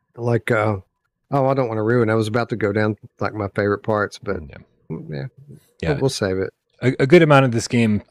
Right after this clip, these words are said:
Speaker 2: feels like it could have been made in dreams. Um, like, it's just like, you know, so, something will crawl across the screen and then just kinda stay there,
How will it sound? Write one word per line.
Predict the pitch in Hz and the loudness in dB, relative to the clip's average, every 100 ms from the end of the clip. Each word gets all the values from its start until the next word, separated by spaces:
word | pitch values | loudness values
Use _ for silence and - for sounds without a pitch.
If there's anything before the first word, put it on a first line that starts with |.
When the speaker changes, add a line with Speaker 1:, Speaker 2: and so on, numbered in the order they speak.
| - | 2
Speaker 2:
feels | 120 120 107 | 4 4 2
like | 101 101 - | 2 0 0
it | 104 | -4
could | - 107 | -2 -2
have | 98 | 0
been | 101 95 | 0 0
made | 95 95 | 0 0
in | 95 | -2
dreams. | 87 95 101 104 113 - - - | -2 0 2 0 -4 -10 -14 -10
Um, | 92 90 87 87 | -8 -6 -6 -6
like, | 87 - | -6 -6
it's | 92 82 - | -8 -10 -14
just | - 98 - | -10 -8 -6
like, | 92 87 - _ _ - | -4 -6 -8 _ _ -14
you | 90 | -12
know, | - - | -10 -12
so, | 90 107 101 - - - | -8 -6 -6 -10 -20 -18
something | - 143 143 123 | -4 0 2 2
will | 110 98 - _ _ _ _ _ _ | 0 -2 -6 _ _ _ _ _ _
crawl | - 98 | -6 -6
across | 92 113 95 | -4 -4 -4
the | - | -4
screen | - 107 104 113 | -6 -4 -2 -2
and | 101 | -2
then | 101 | -4
just | 92 92 | -4 -4
kinda | 120 104 | -2 -2
stay | - - - 98 | -4 -8 -4 -2
there, | 113 143 185 226 - | 0 0 -2 -6 -10